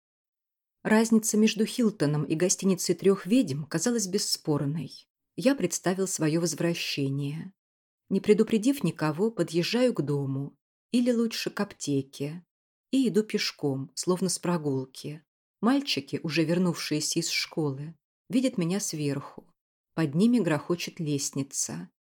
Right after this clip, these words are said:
И тут же вспомнил, что надо ещё выпить джина. Минуту я лежал в нерешительности, облокотясь на подушку. Бутылка-то в чемодане. Слез с постели,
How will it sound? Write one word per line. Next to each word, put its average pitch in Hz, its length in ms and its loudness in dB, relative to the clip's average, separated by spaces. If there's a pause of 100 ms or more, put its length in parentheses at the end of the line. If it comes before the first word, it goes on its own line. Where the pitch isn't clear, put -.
(600)
И 170 80 -2
тут - 240 -2
же 151 140 -2
вспомнил, 226 760 4 (160)
что - 220 -2
надо 190 260 2
ещё 180 420 -2
выпить 175 520 -2
джина. 151 640 -6 (840)
Минуту 220 540 6
я 185 160 2
лежал 208 340 2
в 190 60 0
нерешительности, 151 1160 -2 (120)
облокотясь 156 680 0
на 175 100 0
подушку. 151 800 -4 (280)
Бутылка-то 165 560 2
в - 60 -12
чемодане. 147 720 -4 (460)
Слез 262 380 2
с - 60 -8
постели, 185 800 0